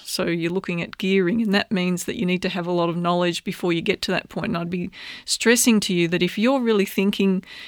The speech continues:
you know, over the next five to ten years, you want to be serious about the market and make some good money, then it's worth doing it now and investing in yourself to make sure that you're set up and ready to go and you've done our diploma course and then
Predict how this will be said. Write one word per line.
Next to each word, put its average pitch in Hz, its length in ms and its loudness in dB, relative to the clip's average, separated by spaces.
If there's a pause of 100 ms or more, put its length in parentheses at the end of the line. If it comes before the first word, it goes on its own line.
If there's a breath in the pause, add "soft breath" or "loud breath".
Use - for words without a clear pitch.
(120 loud breath)
you 190 80 -2
know, 175 100 2
over 180 80 0
the 190 80 0
next - 440 0
five 196 280 4
to - 100 -4
ten 185 300 0
years, 180 220 2
you 185 60 0
want 185 100 0
to 180 40 0
be 175 80 -4
serious 233 480 2
about 196 260 0
the 175 60 -2
market 175 380 0
and 180 100 -2
make 185 200 0
some 196 160 0
good 180 180 0
money, 208 320 0 (440 loud breath)
then 190 100 2
it's 190 180 0
worth 214 300 4
doing 202 240 4
it - 120 -2
now 170 520 0
and 180 100 -2
investing 180 540 0
in 175 100 2
yourself 170 600 0
to - 100 -4
make 185 180 0
sure 180 260 0
that 180 120 0
you're 226 100 -2
set - 240 0
up 180 160 -4
and 180 100 -4
ready 180 220 -2
to 175 140 -6
go 175 340 -4 (160)
and 180 160 -2
you've 165 140 -6
done 180 360 -2 (420 loud breath)
our 170 120 0
diploma 226 460 0
course 233 400 -2
and 180 160 0
then 180 260 0